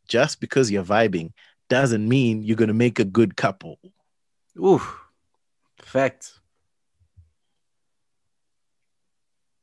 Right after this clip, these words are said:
Speaker 1: So that's why you need that talk where you lay your cards on the table. Or if, you know, you, and, and th-, this is some of the most important stuff that I've come across,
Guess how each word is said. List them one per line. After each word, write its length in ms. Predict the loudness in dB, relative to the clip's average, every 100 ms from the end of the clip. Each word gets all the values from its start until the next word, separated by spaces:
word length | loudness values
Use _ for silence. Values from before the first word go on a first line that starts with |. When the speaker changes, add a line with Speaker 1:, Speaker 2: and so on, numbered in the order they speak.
| _ _ -6
Speaker 1:
So 440 | 4 6 6 4
that's 380 | 0 0 0 0
why 160 | 0
you 200 | 0 0
need 380 | 0 -2 -2 -4
that 240 | -4 -6 -4
talk 320 | -4 -2 -2
where 280 | -2 0 -2
you 380 | -6 -6 -4
lay 240 | 0 2 2
your 160 | 0
cards 340 | -2 -2 0 -2
on 140 | -6
the 100 | -6
table. 580 | -4 0 0 0 -4 -8 -12 -20 -20 _
Or 400 | -4 0 2 0 -2
if, 360 | -4 -4 -6 -10
you 140 | -6
know, 240 | -4 -4 -8 _ _ -8
you, 840 | -4 -2 -2 0 -2 -2 -4 -8 -16 -8
and, 180 | -4 -2
and 200 | -2 -2
th-, 140 | -2 -4 -12 -12 -10 -2
this 180 | 0
is 120 | 0 0
some 160 | 0
of 100 | -2
the 80 | -2
most 260 | -2 -2 -4
important 340 | -4 -4 -4
stuff 340 | -6 -6 -6 -6
that 140 | -4
I've 320 | -4 -6 -12 -14
come 180 | -8 -6
across, 440 | -6 -6 -6